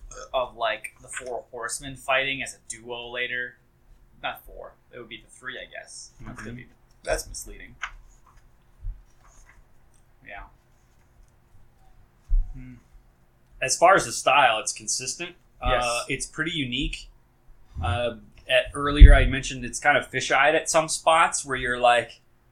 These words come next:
Speaker 2: kinda looking at a weird, bubbly coming out you, coming out at you style.
Speaker 1: Sure, sure. It's
Speaker 2: This
Speaker 1: like they're on a wide-angle lens.
Speaker 2: Yeah, exactly.
Speaker 1: And
Speaker 2: Exactly.
Speaker 1: yeah, and I, I think what that does is it really, like, emphasizes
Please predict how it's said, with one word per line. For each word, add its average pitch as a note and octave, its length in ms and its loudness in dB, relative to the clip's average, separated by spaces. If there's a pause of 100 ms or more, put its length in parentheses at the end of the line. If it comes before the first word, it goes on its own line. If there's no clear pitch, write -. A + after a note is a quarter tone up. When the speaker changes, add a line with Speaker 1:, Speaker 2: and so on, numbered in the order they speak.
(180)
Speaker 2:
kinda D3 240 -2
looking D#3 420 -6
at C3 80 2
a B2+ 80 -2
weird, C#3 840 -10 (840)
bubbly C#3+ 600 0
coming B2+ 400 -6
out B2+ 360 -2
you, B2+ 680 -12
coming C#3 260 -4
out A#2+ 160 2
at A#2+ 100 -8
you B2+ 420 -8 (500)
style. - 800 6
Speaker 1:
Sure, C#3+ 80 -2
sure. E3 240 4
It's - 100 2
Speaker 2:
This G3 140 6
Speaker 1:
like G3 80 -6
they're F#3+ 180 4
on E3+ 160 4
a D3+ 80 0
wide-angle C#3 640 -2
lens. B2 540 -12
Speaker 2:
Yeah, C#3 300 6
exactly. A#2 600 2 (220)
Speaker 1:
And D#3+ 100 -10
Speaker 2:
Exactly. - 420 12
Speaker 1:
yeah, C3+ 160 2 (120)
and E3 260 -4
I, - 80 12
I - 40 12
think - 240 4
what D#3 140 -2
that C3 240 2
does F3+ 360 0
is C#3+ 240 -10
it C#3+ 140 -8
really, D3+ 380 -10
like, B2+ 320 -6
emphasizes C3 1300 -4